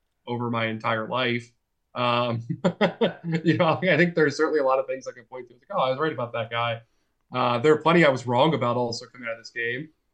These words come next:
But, yeah, I mean, Ben Herbert is the best strength coach in the country.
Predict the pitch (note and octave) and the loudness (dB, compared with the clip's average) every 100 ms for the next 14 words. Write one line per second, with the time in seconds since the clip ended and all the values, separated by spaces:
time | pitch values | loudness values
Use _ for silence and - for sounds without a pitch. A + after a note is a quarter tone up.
0 | _ - D3+ D3 D#3 A#3 D3 C3 C#3 B2 | _ 0 4 4 4 4 4 2 -2 0
1 | D#3+ C#3+ D#3+ E3 D3+ B2 C3 C3 - C3 | 0 0 0 -2 -4 -2 0 0 -2 -10
2 | _ _ - - C#3 - _ B2 C#3 B2+ | _ _ -18 -14 -16 -16 _ -10 -8 -8
3 | A#2 C3+ | -8 -10